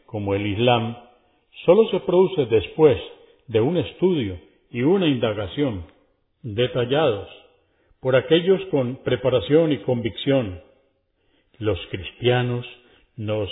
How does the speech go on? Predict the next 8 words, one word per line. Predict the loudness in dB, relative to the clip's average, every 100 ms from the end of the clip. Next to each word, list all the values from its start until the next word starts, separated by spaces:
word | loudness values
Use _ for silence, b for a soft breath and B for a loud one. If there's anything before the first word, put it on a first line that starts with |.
| -6
enorgullecemos | -4 0 0 -2 -6 -6 -6 -4 0 2 2 0 -6 -4
de | -4
nuestro | -4 -10 -10 -6 0
éxito | 0 0 -10 -8 -10 -10 _ b b b b b b -8
en | -6
engrosar | -4 -2 -2 -2 -4
nuestras | -4 -6 -8 -8
filas | -2 -2 0 -2